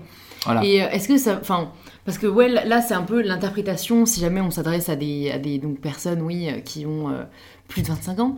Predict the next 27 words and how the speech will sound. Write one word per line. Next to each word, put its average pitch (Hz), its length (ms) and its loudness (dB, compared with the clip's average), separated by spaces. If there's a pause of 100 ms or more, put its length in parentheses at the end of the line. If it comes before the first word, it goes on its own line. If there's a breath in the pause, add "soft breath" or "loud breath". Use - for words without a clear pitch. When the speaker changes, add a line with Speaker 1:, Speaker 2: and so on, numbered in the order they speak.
Speaker 1:
Ouais. 104 260 0
Speaker 2:
Euh, 175 360 2
mais 170 220 2
donc, 160 180 -2
tu 165 120 -10
penses 233 240 2
que 185 100 -4 (300)
pour 170 100 -4
les 165 120 0
personnes 196 400 0
qui - 120 -8
font 285 260 4
même 240 200 8
partie 180 200 -4
de 190 40 -6
la 170 80 -4
tranche - 200 -10
millennials, 190 360 -2 (580 soft breath)
euh, 151 460 4
et - 80 -4
qui 160 160 -6
veulent 185 400 6 (120)
toucher 180 200 -6
cette, 175 280 -4
euh, 151 180 0
cette 139 180 -8
cible, 262 360 0